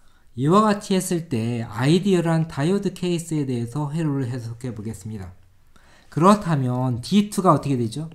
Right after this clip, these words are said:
브이디 투 전압은 영이 되겠습니다. 따라서 출력 전압은 어떻게 되죠?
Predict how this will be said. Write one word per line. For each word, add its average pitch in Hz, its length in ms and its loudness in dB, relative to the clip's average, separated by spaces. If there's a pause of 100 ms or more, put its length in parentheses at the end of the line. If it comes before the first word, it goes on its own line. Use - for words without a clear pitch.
브이디 165 380 2
투 151 160 -6
전압은 123 460 -4
영이 123 260 0
되겠습니다. 101 680 -2 (1120)
따라서 170 680 2
출력 220 460 0
전압은 147 380 0
어떻게 131 260 -6
되죠? 123 340 -8